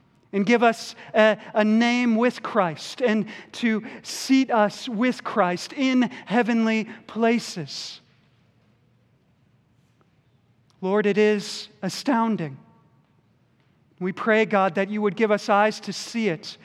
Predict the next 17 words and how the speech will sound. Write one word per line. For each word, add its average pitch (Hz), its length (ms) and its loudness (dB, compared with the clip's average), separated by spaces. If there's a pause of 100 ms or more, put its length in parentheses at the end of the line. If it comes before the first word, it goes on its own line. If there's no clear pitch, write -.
(440)
and 190 80 -2
that 220 100 0
you 226 120 2
would 262 120 0
cause 233 300 0
us 214 160 -4
to 196 160 -8
feel 220 680 0 (360)
something 190 760 -2 (200)
of 190 220 0
it - 340 -4 (200)
as 180 260 -8
well, 185 380 2
that 180 200 -2
we 202 140 -2
would 190 260 0 (280)
worship 196 720 -2